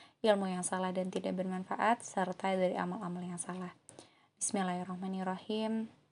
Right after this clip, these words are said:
Allahumma inna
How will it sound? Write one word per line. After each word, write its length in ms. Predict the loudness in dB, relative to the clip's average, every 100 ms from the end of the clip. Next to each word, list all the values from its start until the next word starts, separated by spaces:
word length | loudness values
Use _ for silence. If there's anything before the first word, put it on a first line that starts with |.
| _ _ _ -20 _ _ _
Allahumma 1040 | -2 -2 -4 -4 -4 -2 -2 -2 -4 -6 -12 _ _ _ _ -6
inna 720 | -4 -4 -4 -4 -4 -6 -8